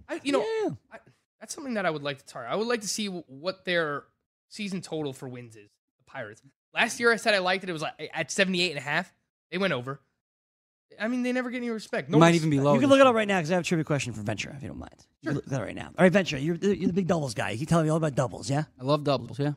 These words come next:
Speaker 2: Can you name the eight players that had more than forty-four more doubles last year without looking?
Speaker 3: Forty-four. I'm not, yeah, I'm not looking. Um,
Speaker 1: You get
Speaker 3: forty-four
Speaker 1: three
Speaker 3: more
Speaker 1: strikes, you're
Speaker 3: doubles.
Speaker 1: up.
Speaker 2: Mm-hmm.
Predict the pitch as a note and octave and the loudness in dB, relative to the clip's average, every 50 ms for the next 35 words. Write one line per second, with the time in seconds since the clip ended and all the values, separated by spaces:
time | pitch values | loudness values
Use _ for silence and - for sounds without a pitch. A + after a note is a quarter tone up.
0 | - - - - - - F#3+ G3+ A3+ A#3 A#3 A#3 A#3 A#3 A3 G3+ G3 G3 F#3+ F#3+ | -8 -14 -20 -16 -6 -2 2 2 4 4 4 4 4 2 2 0 -2 -2 -2 -2
1 | - - F#3+ G3 - - D3+ F#3+ F#3 F3+ E3+ D3+ D#3 D3+ D3 D3 D#3 E3 D#3+ D#3 | -4 -6 -8 -8 -4 2 4 6 6 6 6 2 0 0 -2 0 0 -2 -2 -4
2 | C3+ - - - F#3+ G3 G3+ F#3+ E3 - - E3+ E3 D#3 D3+ D3+ D3+ D3 C3 C#3+ | -6 -8 -6 0 2 4 4 4 2 2 2 4 4 4 4 2 2 2 2 0
3 | C3 A#2 G#2+ - A2+ - - - - - - - C#3+ B2+ C3+ A2+ G#2 G2+ - - | 0 0 -4 -6 -6 -6 -6 -6 -8 -8 -6 -2 0 0 0 0 -2 -6 -10 0
4 | - E3 D#3 D#3 E3 F3 - - D#3 - D#3 D3+ D3 C#3 A#2+ F2 B2 A#2 A2+ A#2+ | 6 6 8 8 6 4 0 -2 -2 0 2 2 2 0 -2 -4 -6 -6 -6 -6
5 | A#2 B2+ - C#3+ - - C#3+ D3 C#3+ C#3+ C#3 C3+ - - - D#3 D#3 D#3 D#3+ E3 | -8 -10 -12 -14 -6 -2 -2 0 0 0 -2 -4 -6 -8 -6 -6 -4 -4 -2 -2
6 | D3+ D3 C#3+ C#3+ C#3 C3 - A#2+ A2 A2+ A#2 G#2 - - _ _ - C#3 D#3 A#3 | 0 0 0 0 0 0 -2 -2 -6 -8 -10 -10 -12 -18 _ _ -4 -2 -2 -2